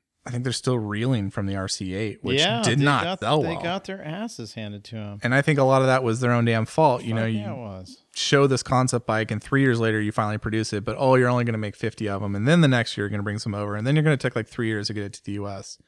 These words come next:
Speaker 1: And by the time it gets here, we've seen the design, and we're kind of over it, and, oh, by the way, it's not very competitive compared to its, its counterparts. Great machine. I loved riding the R C eight at Laguna
Speaker 2: Cool looking.
Speaker 1: Seca. Had an awesome time on it.
Speaker 2: Yeah.
Speaker 1: Um,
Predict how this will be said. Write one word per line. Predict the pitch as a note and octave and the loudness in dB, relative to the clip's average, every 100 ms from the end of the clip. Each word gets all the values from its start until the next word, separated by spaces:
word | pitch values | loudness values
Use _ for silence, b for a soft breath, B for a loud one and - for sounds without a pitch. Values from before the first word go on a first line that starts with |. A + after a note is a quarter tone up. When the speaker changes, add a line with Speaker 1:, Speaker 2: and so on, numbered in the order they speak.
| b b b b b b b b | b b b b b b b b
Speaker 1:
And | B3+ | 2
by | B3 | 4
the | G3+ | 6
time | G#3 | 6
it | F3 | 6
gets | E3 D3+ | 4 4
here, | C#3+ | 4
we've | C3+ B2 | 4 2
seen | B2+ | 2
the | B2 | 2
design, | A2+ G#2+ G#2+ G#2+ | 0 0 0 -2
and | G#2 F#2+ G#2+ | -2 -4 -6
we're | B2+ G#2 | -6 -4
kind | G#2 | -4
of | G2+ | -4
over | G#2 G#2+ G2+ | -6 -4 -4
it, | G2 | -4
and, | G2 | -6
oh, | G2+ | -6
by | G2+ G2+ | -6 -6
the | G2 | -8
way, | F#2 | -10
it's | - | -8
not | G#2+ | -6
very | F#2+ F#2+ | -6 -6
competitive | G2 F#2 G#2 G2 - | -8 -10 -8 -10 -10
compared | G2 - F#2+ F#2 | -12 -8 -10 -10
to | G2 | -12
its, | G2+ - - b b b b - | -12 -14 -14 b b b b -14
its | - | -6
counterparts. | A#2 G2 A#2 - - | -4 -2 -4 -8 -2
Great | C3 E3+ | 2 2
machine. | B2+ - C#3 G#2+ | 0 0 0 0
I | |
loved | G2+ B2 C3+ | 2 2 2
riding | A2 G#2+ | 0 0
the | G#2 | -2
R | G#2 G#2 | -4 -4
C | A#2 | -4
eight | G#2+ | -4
at | - | -4
Laguna | G2+ C3+ - | -2 2 4
Speaker 2:
Cool | C3 | 4
looking. | A2+ | 2
Speaker 1:
Seca. | F#2+ F#2+ B2 _ _ _ | 0 -4 -8 _ _ _
Had | - A2+ | -6 -6
an | E2+ - | -6 -4
awesome | G#2+ - G#2+ | -4 -2 -4
time | G#2 A2+ | -2 -2
on | F#2+ G2 | -2 -6
it. | A2 - | -8 -10
Speaker 2:
Yeah. | A#2+ D#3+ C#3 _ - | -10 -10 -12 _ -10
Speaker 1:
Um, | A#2 G2+ F#2+ F#2+ G2 | -6 -6 -6 -6 -10